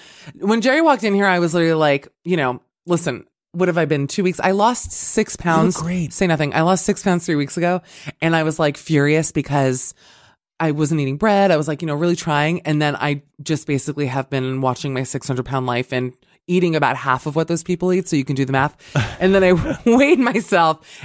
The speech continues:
Speaker 1: and I gained not just, it's like my body, I don't know what's happening with me. So don't look, 'cause Jerry is very judgmental, but in a
Speaker 2: That's
Speaker 1: great
Speaker 2: not
Speaker 1: way.
Speaker 2: true.
Speaker 1: No, but in a good way.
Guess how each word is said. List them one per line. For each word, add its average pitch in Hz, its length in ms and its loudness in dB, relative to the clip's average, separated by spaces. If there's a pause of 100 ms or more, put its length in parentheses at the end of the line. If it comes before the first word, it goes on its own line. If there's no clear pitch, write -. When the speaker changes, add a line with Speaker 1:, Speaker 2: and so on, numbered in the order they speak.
Speaker 1:
and 208 180 2
I 214 120 2
gained 226 760 0 (480)
not 208 480 2
just, - 240 -4
it's - 220 -4
like 240 160 -2
my 220 180 -2
body, 226 400 0
I 220 60 0
don't 220 100 -6
know 214 80 0
what's 208 200 -2
happening 208 240 -2
with 190 100 -8
me. 185 80 -2
So 165 140 -8
don't 196 280 -2
look, 135 480 -2
'cause 170 140 -8
Jerry 185 240 2
is 180 100 2
very 156 180 4
judgmental, 131 560 0
but 147 120 0
in 147 60 0
a 143 40 0
Speaker 2:
That's 131 180 2
Speaker 1:
great - 40 2
Speaker 2:
not 117 100 4
Speaker 1:
way. 123 40 0
Speaker 2:
true. - 420 0
Speaker 1:
No, 233 160 -4
but 202 280 -2
in 214 120 2
a 208 40 0
good 175 160 0
way. 76 200 -4